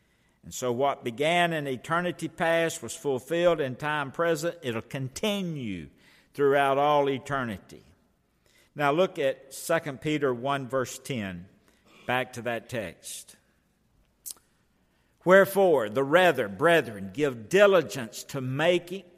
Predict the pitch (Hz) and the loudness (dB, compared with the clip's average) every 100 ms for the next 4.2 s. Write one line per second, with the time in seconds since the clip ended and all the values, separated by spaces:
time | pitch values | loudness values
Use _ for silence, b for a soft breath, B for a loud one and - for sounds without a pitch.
0 | - 135 127 - 170 170 175 165 147 131 | -8 -6 -6 -2 4 6 6 4 -2 -6
1 | 127 160 175 - 147 135 - 175 160 127 | -2 -2 -2 -4 -10 -10 -8 -2 0 0
2 | 107 - 120 101 117 - 135 113 104 180 | -2 -6 -6 -6 -10 -8 -8 -6 4 6
3 | 190 175 170 135 170 170 135 98 98 104 | 6 6 -2 -2 -4 -4 -4 -4 -8 -10
4 | 98 - | -14 -20